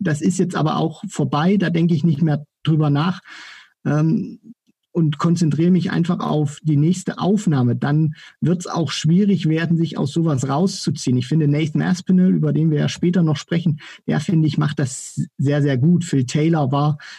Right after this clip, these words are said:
finde ich, ein Paradebeispiel auch. Der hat das über die Jahrzehnte immer super gemacht und Cross,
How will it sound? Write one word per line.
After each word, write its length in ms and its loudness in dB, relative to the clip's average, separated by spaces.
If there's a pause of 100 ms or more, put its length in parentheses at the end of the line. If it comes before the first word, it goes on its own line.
(160)
finde 240 2
ich, 280 -2
ein 200 0
Paradebeispiel 920 0
auch. 160 -2
Der 120 0
hat 120 0
das 140 -2
über 260 0
die 360 2
Jahrzehnte 580 2
immer 340 2
super 380 2
gemacht 400 -2
und 100 2
Cross, 460 -2